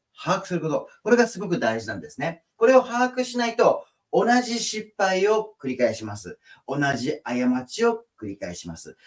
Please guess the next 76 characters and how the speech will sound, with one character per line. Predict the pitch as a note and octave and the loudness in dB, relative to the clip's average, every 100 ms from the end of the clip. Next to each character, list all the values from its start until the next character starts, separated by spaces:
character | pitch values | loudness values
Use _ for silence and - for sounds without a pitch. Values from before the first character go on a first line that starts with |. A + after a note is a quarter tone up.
| _ | _
そ | - A#3 G#3 | 2 6 6
う | |
な | E3+ | 4
ら | F#3+ A3+ | 2 2
な | G#3 | 2
い | F3+ | 4
よ | E3+ | 2
う | F3 | 0
に、 | G3 - - - | -2 -4 -10 2
ダ | C3+ | 4
イ | C3 | 4
エ | |
ッ | |
ト | A#2+ A2+ | 2 2
が | C3 - - | 2 0 -12
挫 | - G#2+ F3 F3 | -10 -6 -4 -6
折 | |
す | - F3+ | -6 -4
る | F3+ - - | -2 -2 -4
ト | |
ッ | C3+ | -6
プ | - D3+ | 2 2
フ | |
ァ | E3+ D#3 | 4 2
イ | |
ブ | D3+ | 2
と | B2 | 2
い | |
う | B2+ | 2
も | C3 | 4
の | B2+ | 4
を、 | |
代 | C#3 D3+ | 4 4
表 | F3+ | 2
的 | F3 | -2
な | F3 F3 | -2 0
も | |
の | F3 | 0
を | D3 | 0
五 | D3 - | -4 0
つ | F#3 D#3+ | 2 2
集 | D#3+ | -2
め | E3 C#3+ B2 | -4 -4 -6
ま | G#2+ B2+ | -4 -2
し | E3+ | -2
た。 | - - _ _ | -6 -10 _ _
そ | G3+ | -2
れ | G3 | 0
を | |
で | D3+ | 0
す | D#3 | -4
ね、 | D3 _ | -8 _
理 | D#3 D3 | 0 2
解 | C3 | 0
す | B2 | 0
る | C#3 | -4
こ | E3+ | -2
と | |
に | F#3 | -2
よ | D#3 | -2
っ | |
て、 | - F3 - | 0 0 -2
次 | - D3+ A3 | -6 -4 0
こ | B3 | 0
そ | A3+ A3 | 2 2
は | - | 2
そ | G3 G3 | 4 4
う | E3+ | 4
な | |
ら | E3+ | 2
な | F#3+ | 2
い。 | - _ _ | -2 _ _
次 | - C3 C#3+ | -10 -6 -4
こ | E3 | -2
そ | D3+ | 4
は | F#3 F#3+ | 6 6